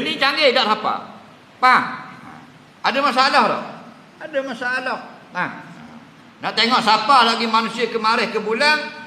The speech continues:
Tengok dalam kitab Qurratul Aini. Yang jawab dalam masalah-masalah di situ ialah Tok Guru Syekh Nuruddin Al-Banjari, namanya Syekh Ismail Usman Zain.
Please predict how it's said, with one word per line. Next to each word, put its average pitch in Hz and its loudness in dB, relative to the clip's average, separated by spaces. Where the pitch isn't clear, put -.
Tengok 220 -2
dalam 196 -2
kitab 202 -4
Qurratul 208 -2
Aini. 185 -8
Yang 170 -2
jawab 220 0
dalam 180 -4
masalah-masalah 185 -4
di 165 -12
situ 190 -8
ialah 185 0
Tok 214 0
Guru 208 -4
Syekh 180 -2
Nuruddin 196 -4
Al-Banjari, 185 -4
namanya 175 -4
Syekh 185 -4
Ismail 202 -4
Usman 165 -4
Zain. - -4